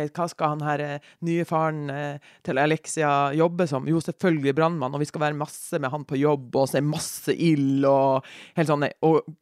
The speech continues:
groteske scener der også. Og de her brannmennene som er så tøffe og kule, de skal også være myke og feminine og sånn, men på et eller annet vis så blir det bare,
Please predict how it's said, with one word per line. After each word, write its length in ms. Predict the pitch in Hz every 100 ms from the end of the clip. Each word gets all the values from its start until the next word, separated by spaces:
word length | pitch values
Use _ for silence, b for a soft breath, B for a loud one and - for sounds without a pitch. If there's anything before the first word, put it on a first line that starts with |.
| _ -
groteske 720 | 160 165 - 180 - - -
scener 340 | - 156 156 139
der 320 | 143 139 -
også. 560 | 185 - - 180 135 - B B B
Og 100 | 170
de 60 | 165
her 100 | 175 160
brannmennene 480 | 175 185 160 143
som 140 | 143 165
er 80 | 147
så 60 |
tøffe 340 | - 175 - 156
og 100 | 147
kule, 360 | 185 170 160
de 100 | 147
skal 200 | 185 175 -
også 420 | 196 - - 175
være 560 | 147 143 151 143 139 139 B B B 165
myke 360 | 170 165 -
og 60 | 151
feminine 640 | - 175 160 151 147 143 143
og 80 |
sånn, 140 | 160 190
men 160 | 190 - B B B -
på 80 | -
et 140 | 277
eller 120 | 233 226
annet 140 | 240
vis 160 | 247 190
så 40 |
blir 180 | 202 240
det 80 | 180
bare, 560 | 196 196 185 170 165